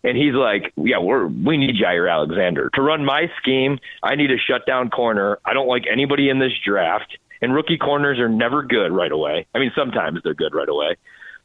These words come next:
you know, but rarely. <laughs> Uh, not as good as Jaire. So I'm gonna, I'm gonna need this guy." And then Green Bay patches this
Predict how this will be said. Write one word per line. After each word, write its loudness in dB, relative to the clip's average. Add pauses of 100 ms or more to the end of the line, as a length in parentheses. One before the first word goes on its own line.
(220)
you 2
know, 2
but 2
rarely. 2
<laughs> -12
Uh, 0 (260)
not 0
as -2
good 2
as -4
Jaire. 2 (340)
So 2
I'm 0
gonna, 0
I'm 2
gonna 0
need 2
this 0
guy." 0
And 0
then 0
Green 0
Bay 2
patches -2
this -4